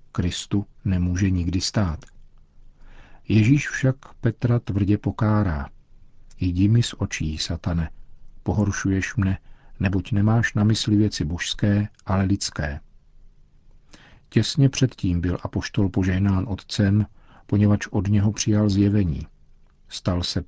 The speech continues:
pevnou skálou, aby na ní mohl Ježíš zbudovat svoje společenství. Hned poté se však stává překážkou.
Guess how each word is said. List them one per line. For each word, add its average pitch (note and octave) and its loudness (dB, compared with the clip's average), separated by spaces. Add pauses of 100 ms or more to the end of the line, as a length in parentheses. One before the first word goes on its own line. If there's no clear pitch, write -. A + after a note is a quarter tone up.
(160)
pevnou F2+ 0
skálou, G#2 0
aby F2+ -2
na F2+ 0
ní F2 0
mohl E2+ 0
Ježíš F2+ 0
zbudovat F2+ -2
svoje F#2+ -2
společenství. D2+ -4 (1000)
Hned F#2 -4
poté C3 2
se - 0
však - -2
stává A2+ 2
překážkou. E2 -4